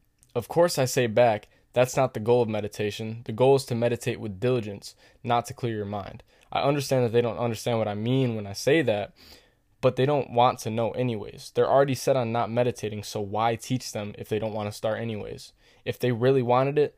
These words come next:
they'd find out how. Anyways, everyone can meditate because the ultimate goal of meditation is not some clear mind, an enlightenment, or any special meditative state.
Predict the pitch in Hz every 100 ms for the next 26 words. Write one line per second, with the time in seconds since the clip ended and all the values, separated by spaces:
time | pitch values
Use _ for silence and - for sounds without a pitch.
0 | _ - 113 - 117 107 101 - 107 -
1 | - _ - - - _ _ _ _ _
2 | _ _ _ _ _ _ _ _ - 151
3 | 190 185 156 147 - - _ 139 139 139
4 | 127 127 117 113 - 101 - 120 135 120
5 | - 139 147 147 131 127 127 117 120 120
6 | - 120 - 117 98 120 120 - 139 -
7 | 131 120 110 107 107 110 _ 123 113 110
8 | 120 117 120 117 110 107 127 123 - 117
9 | - 107 107 104 107 104 - - 98 -